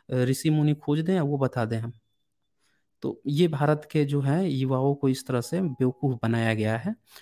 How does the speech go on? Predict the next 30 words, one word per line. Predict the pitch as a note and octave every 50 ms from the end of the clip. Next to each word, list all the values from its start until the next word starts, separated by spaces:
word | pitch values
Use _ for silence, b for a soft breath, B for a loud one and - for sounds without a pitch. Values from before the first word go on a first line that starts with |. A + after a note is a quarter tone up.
| b b
इतिहास | C#3 C3 - B2 A2 B2 A#2+ A#2+
से | - - A#2
भटकाया | A2+ A2 A2+ G#2 A2 - G#2 G2 G2+ G2+
गया | G2 F#2+ A2 A2
है। | G#2+ G#2+ - - _ _ _ _ _ _ _ _ _ _ _ _ _ _ _ _ _ _ _ _ _ _ _ _ - B B B B B B B B B B B _
तो | - E3 E3+ E3+ - - - - -
अब | E3 F3
ये | F3+ F3 G3
देखिए | E3+ F#3+ F#3 - - G#3
यहाँ | F#3+ F3+ E3 E3
पे | E3 E3 G3+
ये | F#3+ F#3
लिखते | E3+ F3 F3 E3+ - - F#3+
हैं, | F3 E3+ F3 F#3+ G#3 - -
ये | D3+ D3+
तो | D3+ E3 F3+ F#3 F3+ - - -
इन्होंने | D#3+ D#3 D#3+ E3 E3+ F3+ F3
तो | F3 -
अनुवाद | F3+ F3+ F3+ E3 F3+ F3+ F3+ F3+
किया, | F3+ F3+ E3+ D#3+ D#3 D3 C#3 - _ -
इस | E3 E3 - - -
अनुवाद | D#3 D3+ D3+ D#3 D#3 D#3 E3 F3+ F3+ G3
के | F#3 - G3
बाद | F3+ F3 D#3 C3 A#2
से | - - - E3 F#3 F#3+ -
एक | D#3+ D#3+ D#3+ -
सैमुअल | - - - D#3 D#3 D3+ D3+ E3+ F#3+ G3+ G3
बील | D3 B2+ B2 C#3 D#3+ E3+ D3+ A#2+
आते | A2 G#2 G#2+ - G2
हैं। | F#2+ G2 G2+ G#2 G#2+ - -